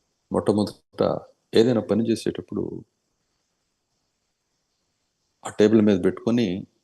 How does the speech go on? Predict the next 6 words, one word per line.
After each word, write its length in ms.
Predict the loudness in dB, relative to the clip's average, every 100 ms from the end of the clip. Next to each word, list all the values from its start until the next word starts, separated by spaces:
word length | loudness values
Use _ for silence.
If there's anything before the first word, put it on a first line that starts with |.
| _ -20 -6
నానా 220 | -2 0 0
వస్తువులు 400 | 0 -2 -2 0
ఏదో 140 | -2 -4 -6 -4
రిపేర్కో 460 | 0 0 0 -4 -4
దేనికో 320 | -6 -8 -8
మొదలుపెట్టావు, 600 | -4 -4 -4 -6 -8 -16